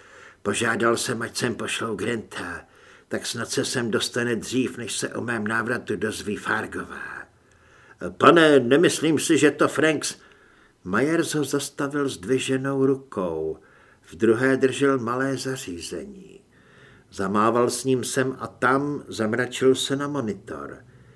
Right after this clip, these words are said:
"Dobře, místnost je čistá. Myslím si, že teď nás Strickland neposlouchá."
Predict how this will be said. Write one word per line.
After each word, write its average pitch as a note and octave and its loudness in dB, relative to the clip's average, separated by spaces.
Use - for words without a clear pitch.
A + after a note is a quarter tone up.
"Dobře, G2+ -2
místnost G#2+ -6
je G#2 -2
čistá. - -8
Myslím A2+ -4
si, B2+ -2
že B2 4
teď - -2
nás B2 -2
Strickland B2 -6
neposlouchá." E2 -8